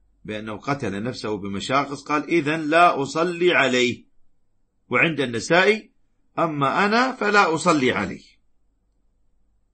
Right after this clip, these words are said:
يعني أنتم، أنتم صلوا عليه، أما أنا فلا أصلي عليه. هذا الحديث فيه مسألة، قاتل نفسه، هل تشرع الصلاة عليه؟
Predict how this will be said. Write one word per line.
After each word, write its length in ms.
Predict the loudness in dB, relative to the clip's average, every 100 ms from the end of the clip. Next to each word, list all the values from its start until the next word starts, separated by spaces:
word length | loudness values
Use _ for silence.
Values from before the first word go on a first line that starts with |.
| -10
يعني 320 | -6 -2 -2
أنتم، 300 | -2 -4 -6 -10 _ -6
أنتم 260 | -4 -4
صلوا 340 | 0 0 0 -6
عليه، 260 | -12 -16 _ _ _ -10
أما 300 | -4 0 2
أنا 340 | 2 0 -4 _ _ _ _ _ _ _ _ _ _
فلا 320 | -4 2 2 2
أصلي 360 | 0 -2 -4
عليه. 440 | -6 -6 -6 -10 _ _ _ _ _ _ _ _ _ 0
هذا 420 | 0 2 -4 -6
الحديث 460 | -10 -8 -6 -6 -4
فيه 240 | -4 -4
مسألة، 540 | -6 -6 -4 -4 -6 _ _ _ _ _ _ _ _ _ _ _ _ -6
قاتل 500 | 0 0 0 -4 -2
نفسه، 580 | -4 -4 -8 -8 -8 -12 _ _ _ _ _ _ _ _ _ _ _ -2
هل 360 | 0 0 -6 -8
تشرع 320 | -4 -2 -2
الصلاة 420 | -4 0 2 2
عليه؟ 480 | 0 0 2 0 -2